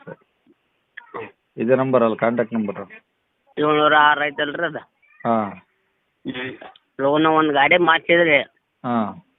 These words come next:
Speaker 2: ಆದ್ರೆ ಒಳ್ಳೆ ಮತ್ತೊಂದ್ ಗಾಡಿ ಹಾಕಿದ್ದೆ, ಅದು ಸೇಲ್ ಆಗ್ಲಿಲ್ಲ. ಬರೇ ಇಲ್ಲೇ ಏಜೆನ್ಸಿ ಕೊಟ್ಬಿಟ್ರಿ, ಬಿಡ ಬಿಡ.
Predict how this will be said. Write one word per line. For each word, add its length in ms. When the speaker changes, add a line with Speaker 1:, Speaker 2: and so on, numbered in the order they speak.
Speaker 2:
ಆದ್ರೆ 220
ಒಳ್ಳೆ 520
ಮತ್ತೊಂದ್ 400
ಗಾಡಿ 140
ಹಾಕಿದ್ದೆ, 340
ಅದು 320
ಸೇಲ್ 320
ಆಗ್ಲಿಲ್ಲ. 540
ಬರೇ 320
ಇಲ್ಲೇ 260
ಏಜೆನ್ಸಿ 380
ಕೊಟ್ಬಿಟ್ರಿ, 560
ಬಿಡ 120
ಬಿಡ. 140